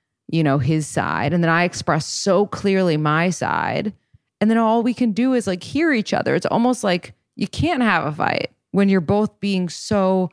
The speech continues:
honest and expressive and open about how you feel. So I think that's a really, really good point that you make. It's like,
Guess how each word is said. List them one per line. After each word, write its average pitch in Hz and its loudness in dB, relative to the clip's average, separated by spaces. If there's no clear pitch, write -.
honest 190 0
and 156 0
expressive 156 -2
and 147 0
open 143 2
about 120 2
how 151 2
you 127 0
feel. - 0
So 185 2
I 190 4
think 214 2
that's 208 0
a 185 0
really, 165 2
really 147 2
good 127 -2
point 180 0
that 123 0
you 127 0
make. 151 0
It's - -4
like, 127 -2